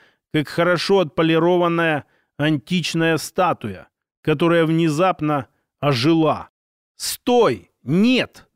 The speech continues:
повторил он. Я удивленно посмотрел на хозяина. Конечно, тот не собирался останавливаться. Он сделал шаг нам навстречу. Я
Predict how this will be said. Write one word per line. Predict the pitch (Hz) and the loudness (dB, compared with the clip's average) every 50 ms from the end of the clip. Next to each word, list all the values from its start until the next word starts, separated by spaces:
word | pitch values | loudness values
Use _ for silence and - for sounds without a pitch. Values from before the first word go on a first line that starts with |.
| _ | _
повторил | - 160 156 - - 170 170 170 175 170 165 165 | -2 -2 -2 0 0 0 0 2 2 2 2 2
он. | 147 127 104 90 85 _ _ _ _ _ _ _ _ | 0 0 -4 -8 -16 _ _ _ _ _ _ _ _
Я | 113 117 131 175 214 233 233 | -12 -6 -2 0 2 2 2
удивленно | 214 185 180 190 185 196 208 220 220 208 196 | 2 0 0 0 0 0 0 0 0 0 -2
посмотрел | 160 - 180 160 - 170 170 170 151 180 185 180 | -2 -2 -4 -2 -2 0 -2 0 0 0 0 0
на | 175 175 170 | 0 -2 -2
хозяина. | - - 180 175 160 151 165 165 143 120 104 95 90 90 80 _ _ _ _ _ _ _ - | -2 0 0 0 0 0 0 0 -2 -2 -6 -10 -14 -18 -20 _ _ _ _ _ _ _ -4
Конечно, | - 170 190 202 233 254 240 - - 170 160 139 | -2 0 0 0 0 0 -2 0 -2 -2 -2 -2
тот | - 220 220 208 - | 0 -2 -2 0 -2
не | 185 190 | -2 -2
собирался | 165 - 208 185 190 220 226 220 185 147 - - 151 | -2 -2 -2 0 0 0 2 2 2 0 0 -2 -2
останавливаться. | 143 131 - - 175 175 180 180 165 139 120 107 107 95 87 _ - - _ _ _ _ _ _ - | -2 -2 -2 -2 -2 -2 0 0 0 -2 -2 -4 -8 -10 -14 _ -20 -20 _ _ _ _ _ _ -4
Он | 151 175 233 247 226 | -2 0 2 2 0
сделал | 165 151 151 185 214 208 202 180 | 0 -2 0 2 2 2 2 2
шаг | - - - 208 196 185 - | 0 0 0 0 0 0 -2
нам | 165 165 180 185 185 | -2 -2 0 0 0
навстречу. | 180 180 160 - - 190 202 208 151 107 - - - - _ _ _ _ _ _ - | -2 -2 -4 -6 -6 -4 -2 -2 -2 -4 -6 -12 -18 -20 _ _ _ _ _ _ -6
Я | 139 147 147 180 208 220 214 196 156 | -4 -2 0 0 2 2 0 -2 -2